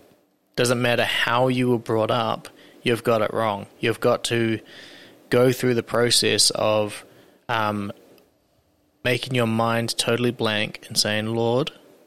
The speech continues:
teach me. I'm not gonna take my old mentality of, of what my parents taught me,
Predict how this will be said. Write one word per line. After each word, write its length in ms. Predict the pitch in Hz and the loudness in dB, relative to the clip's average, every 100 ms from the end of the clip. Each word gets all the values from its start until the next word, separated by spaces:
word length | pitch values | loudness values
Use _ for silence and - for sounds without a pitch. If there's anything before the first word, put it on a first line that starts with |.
| _ _ _ - | _ _ _ -8
teach 300 | - 110 - | -2 -2 0
me. 280 | 90 - - - - _ _ _ _ _ - | -2 -4 -12 -20 -20 _ _ _ _ _ -6
I'm 160 | 113 | -2
not 160 | 113 110 | 0 0
gonna 260 | 117 113 110 | -2 -2 -2
take 500 | - 113 107 - - - - | 0 0 0 -4 -12 -18 -12
my 680 | 117 113 107 107 104 104 - - - - - - - | -4 0 0 0 0 -2 -4 -14 -20 -20 -20 -20 0
old 600 | 127 131 131 127 120 - | 4 6 6 2 0 -6
mentality 680 | 120 113 120 117 120 123 135 | -6 -4 0 2 2 4 4
of, 240 | 113 104 - | 2 0 -2
of 280 | 104 104 | -2 -2
what 180 | 113 - | -2 -2
my 120 | 92 | -4
parents 480 | - 113 120 127 - | -4 -2 -2 -2 -2
taught 220 | - 127 | -2 -4
me, 380 | 139 139 160 156 | -2 -2 -2 -6